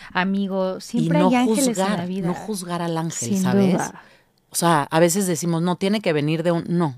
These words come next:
Speaker 2: a ver. Y el punto es que una persona, eh, que me presentó el padre ese día me dijo, "¿Quieres que yo te ayude? Pues necesitas una clínica". Y mi primera reacción fue, "No",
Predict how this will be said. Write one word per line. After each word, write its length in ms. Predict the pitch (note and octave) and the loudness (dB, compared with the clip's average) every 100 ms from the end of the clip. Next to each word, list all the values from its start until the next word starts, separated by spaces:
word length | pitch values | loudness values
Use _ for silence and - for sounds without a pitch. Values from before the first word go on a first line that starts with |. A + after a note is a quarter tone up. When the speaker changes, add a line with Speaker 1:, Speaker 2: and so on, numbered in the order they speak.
| F#3+ | -8
Speaker 2:
a 80 | C#3 | -4
ver. 160 | C3+ - - - - _ | -4 -6 -20 -20 -20 _
Y 340 | G3+ G#3+ A3 - _ | 0 0 0 -8 _
el 120 | F3+ | -4
punto 240 | F3+ G3+ G#3 | 0 -2 0
es 80 | - | 0
que 80 | |
una 160 | G3 F#3+ | 0 0
persona, 640 | C3 C#3 C#3 C#3+ C#3+ B2+ - | -4 -6 -6 -4 -4 -4 -8
eh, 300 | C3 A#2 G2+ | -8 -8 -12
que 100 | - | -8
me 120 | C#3 B2 | -8 -4
presentó 400 | C3 B2+ B2+ C#3+ | -6 -6 -6 -4
el 80 | |
padre 260 | C3+ C#3+ C3+ | -2 -2 -2
ese 160 | B2+ C3+ | -4 -2
día 220 | G3+ G3 | -2 0
me 80 | E3+ | -2
dijo, 240 | D#3 D#3+ | -4 -6
"¿Quieres 420 | - G3 G#3 G#3 | 0 4 4 2
que 140 | - D#3+ | -2 0
yo 120 | D#3+ | 0
te 100 | D3+ | 0
ayude? 380 | E3+ G#3+ C4+ G4 _ - - _ | 0 2 0 -2 _ -20 -20 _
Pues 160 | - D3 | -12 -4
necesitas 540 | D3+ - E3+ E3 - | -2 -2 -8 -8 -8
una 180 | D#3 D3 | -6 -6
clínica". 460 | - C#3 B2 G#2 - _ _ | -8 -8 -8 -10 -18 _ _
Y 100 | F#3 | 4
mi 140 | G#3 | 4
primera 400 | G#3+ A#3+ B3 D#4+ G4 | 4 2 4 4 4
reacción 560 | G#3+ C3+ - E3 F3+ | 4 2 -2 -4 -4
fue, 280 | F#3+ G3 G3 _ | 0 0 0 _
"No", 520 | D#3+ D#3 G3 B3 C3 | -8 -2 0 0 -2